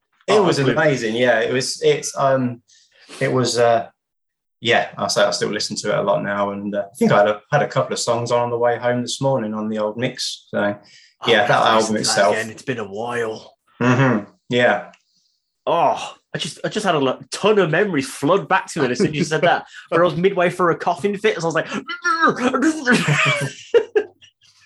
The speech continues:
Speaker 1: Mm.
Speaker 2: Oh, that was amazing. But obviously, you've dedicated your life to writing about music and whatnot. But did you ever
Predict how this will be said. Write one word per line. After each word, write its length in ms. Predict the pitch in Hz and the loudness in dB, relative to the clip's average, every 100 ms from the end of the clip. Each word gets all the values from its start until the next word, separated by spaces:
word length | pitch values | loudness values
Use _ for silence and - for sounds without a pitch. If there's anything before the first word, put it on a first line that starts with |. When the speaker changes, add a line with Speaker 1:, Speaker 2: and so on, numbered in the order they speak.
| - 135 | -12 -4
Speaker 1:
Mm. 320 | 120 107 - 440 - - - 285 147 - - 381 - - | -2 -4 -4 -4 -4 -8 -10 -8 -12 -14 -14 -14 -14 -6
Speaker 2:
Oh, 220 | 175 170 131 | 0 0 2
that 120 | 147 | 0
was 100 | 123 | -2
amazing. 360 | 131 143 101 - - - - - | -6 -6 -8 -14 -18 -18 -20 -2
But 220 | - - - | 0 0 -2
obviously, 540 | 320 320 302 269 - _ | -2 0 0 -2 -4 _
you've 360 | 175 226 247 - _ _ _ _ | -4 0 0 -2 _ _ _ _
dedicated 760 | 240 220 220 160 143 147 123 - | 0 0 -2 0 0 -2 -6 -6
your 360 | 143 147 127 - _ _ | 0 0 -2 -8 _ _
life 480 | 147 147 120 - - | -2 2 2 -2 -6
to 220 | 135 117 110 | -2 -2 0
writing 320 | 127 135 117 | 2 4 2
about 300 | 110 101 101 | -4 -6 -4
music 420 | 107 107 98 101 | -6 -6 -6 -8
and 200 | 113 110 107 | -8 -6 -6
whatnot. 240 | 113 - | -6 -4
But 200 | 180 - | -4 -4
did 160 | 214 233 | -4 0
you 80 | |
ever 360 | 233 226 214 | 0 2 0